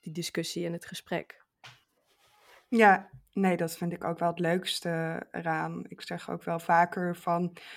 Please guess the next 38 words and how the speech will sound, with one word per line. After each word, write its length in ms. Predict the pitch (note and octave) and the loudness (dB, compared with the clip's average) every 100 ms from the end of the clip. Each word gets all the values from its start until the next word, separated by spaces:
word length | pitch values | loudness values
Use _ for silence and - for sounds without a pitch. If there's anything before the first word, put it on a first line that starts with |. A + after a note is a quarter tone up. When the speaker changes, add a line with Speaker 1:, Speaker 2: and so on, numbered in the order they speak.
| - | -16
Speaker 2:
als 240 | - F#3+ - | -10 -8 -2
astrologie 640 | F#3 - F#3+ F#3 - G3 | -4 -2 -2 -2 0 -2
puur 280 | G3+ A#3 A#3+ | 4 6 6
zou 220 | G3+ F#3+ | 4 0
gaan 400 | F#3+ G3 G3 G3+ | 4 4 4 2
over, 720 | F#3 F3+ F3+ - F3 E3+ E3+ - | 2 2 2 0 2 2 0 -2
je 100 | F3+ | -2
bent 220 | F#3 F#3 | 0 -2
geboren 380 | - G3 F#3+ G3 | -2 2 4 4
met 200 | F#3 F3+ | 0 0
dit 220 | F3+ F3+ | -4 0
lot 360 | F#3 F3+ F#3 - | 2 2 -2 -8
en 220 | F3 F3 | -4 -4
succes 500 | - G3 - F3 F#3 | -6 -6 -2 -2 0
ermee, 320 | F3+ E3+ E3+ | -2 -2 -2
je 100 | E3 | -2
doet 200 | G3+ G3+ | -4 -4
het 140 | B3 | -2
er 100 | B3 | 0
maar 180 | A#3+ A#3 | 2 2
mee, 300 | A3+ A3 A#3 | 4 6 6
dan 280 | G3+ F3+ F3 - - - - | 6 4 2 -6 -16 -16 0
had 220 | F#3 F#3 | 0 2
ik 160 | F#3+ G3 | -2 0
het 340 | F3 E3+ - | 0 -2 -10
totaal 640 | - F3+ G#3+ G#3 F#3+ - - | -6 2 8 8 8 2 -2
oninteressant 680 | G3 F#3+ F3+ F#3 - F3+ - | 0 2 0 -6 -4 -4 -4
gevonden 480 | G3+ G#3+ G#3+ B3 | -4 0 2 0
of 120 | - - | -2 -4
zelfs 320 | - F#3+ - | -4 -4 2
heel 220 | G#3 G3 | 4 4
vervelend. 840 | G3 F3+ - D#3+ F#3 G3 C4+ C#4 - - | 2 -2 0 0 0 0 -2 -4 -20 -14
Dat 200 | F#3 - | -14 -12
je 80 | |
echt 220 | - - - | -12 -12 -10
denkt 220 | F#3 - | -12 -8
van, 260 | F3+ F3 | -8 -4
eh, 200 | G#3 A3+ | 0 0